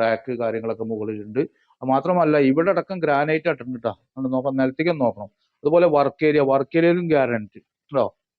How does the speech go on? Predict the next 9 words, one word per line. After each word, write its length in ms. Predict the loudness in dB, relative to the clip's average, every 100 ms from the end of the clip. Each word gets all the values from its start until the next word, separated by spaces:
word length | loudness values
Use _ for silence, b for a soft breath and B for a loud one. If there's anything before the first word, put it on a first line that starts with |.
| _ _ _ _ _
ഫുൾ 260 | -2 2 4 4
ഗ്രാനൈറ്റ് 400 | 2 2 0 -2 -4
ആണ് 100 | -8 _ _ _ _ _ _ _ _ _ -4
വർക്ക് 240 | -4 0 2
ഏരിയ 160 | 2
ആണിത്. 160 | 0 -4 -14 -10
അത്യാവശ്യം 460 | 0 2 4 0 -2
നല്ല 240 | 0 2 2
സൗകര്യത്തോട് 460 | 2 2 2 2